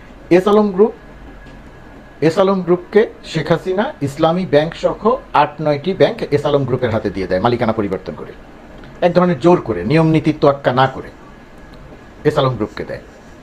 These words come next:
প্রশ্ন হচ্ছে এস আলম গ্রুপকে কেন তিনি এই সুযোগ সুবিধা দিলেন, এর কারণটা কি? এর কারণটা হচ্ছে যেটা বলা হয় যে এস আলম গ্রুপটি হচ্ছে শেখ পরিবারের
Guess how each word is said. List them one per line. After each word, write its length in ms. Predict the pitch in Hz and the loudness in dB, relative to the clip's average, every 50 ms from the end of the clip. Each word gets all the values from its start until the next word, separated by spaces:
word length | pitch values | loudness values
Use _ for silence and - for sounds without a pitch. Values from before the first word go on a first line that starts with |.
| - - - - - | -20 -20 -20 -4 0
প্রশ্ন 200 | 170 175 175 - 190 | 0 0 2 2 -2
হচ্ছে 180 | 196 196 - 202 202 202 - | -2 -2 0 0 0 2 2
এস 100 | 160 - | 2 4
আলম 200 | 185 180 185 185 | 4 2 2 2
গ্রুপকে 340 | 165 160 180 170 - - 185 185 185 - | 0 0 0 0 0 0 0 0 2 0
কেন 120 | 151 147 160 | -2 0 -2
তিনি 240 | 165 - 156 147 156 156 135 | -2 -2 -2 -2 0 2 2
এই 60 | 135 135 - | 2 0 -2
সুযোগ 200 | 135 131 127 123 - - | -6 -8 -8 -10 -10 -10
সুবিধা 240 | 123 117 117 120 113 | -8 -4 -2 -2 -2
দিলেন, 300 | 95 101 113 95 85 - - - | 0 -2 -2 -4 -4 -8 -8 -8
এর 120 | - 104 - - | -8 -4 0 0
কারণটা 300 | - 156 156 143 - 98 | 0 2 0 -2 -4 -8
কি? 160 | - - - - - - - - - - - - - - - - - - - - - - - | -8 -10 -16 -20 -20 -20 -20 -20 -20 -20 -20 -20 -20 -20 -20 -20 -20 -20 -20 -20 -20 -12 -6
এর 140 | - 139 143 - | -2 -2 0 2
কারণটা 280 | - - 185 196 190 208 220 | 2 2 2 2 2 2 0
হচ্ছে 160 | 226 220 - 240 208 | 0 0 -6 -6 -4
যেটা 140 | 202 196 202 | 0 0 2
বলা 240 | 156 160 - - - - | 4 4 4 4 4 2
হয় 140 | 208 247 277 - | 0 -2 -2 -4
যে 60 | 294 - - | -6 -2 0
এস 160 | 165 165 - | 0 0 2
আলম 200 | 202 214 220 226 208 | 2 0 2 0 0
গ্রুপটি 260 | 175 190 185 - - 208 | -2 -4 -6 -4 -2 -2
হচ্ছে 280 | 196 190 185 - - 247 320 - - - - - - - - - | -2 -2 -4 -8 -8 -8 -8 -8 -10 -16 -20 -20 -20 -20 -14 -10
শেখ 280 | - - 185 196 196 - - - | -4 0 0 0 0 -2 -6 -2
পরিবারের 460 | - 185 175 180 165 143 113 113 135 | 2 2 4 4 4 4 4 2 -2